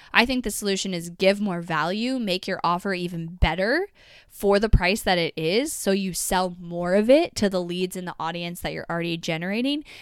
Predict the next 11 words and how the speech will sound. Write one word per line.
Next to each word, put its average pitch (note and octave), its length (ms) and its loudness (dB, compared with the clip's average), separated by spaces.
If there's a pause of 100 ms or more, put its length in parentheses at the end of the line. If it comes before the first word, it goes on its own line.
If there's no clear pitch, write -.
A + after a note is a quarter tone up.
(120)
and F#3+ 160 2
then F4+ 180 4
ask B3+ 300 2
yourself, F#3 380 2
"How A#3+ 240 2
could A#3+ 120 0
I G3 120 6
serve A3 420 0
those F3 240 -2
people F3+ 340 -2
more? E3 520 -4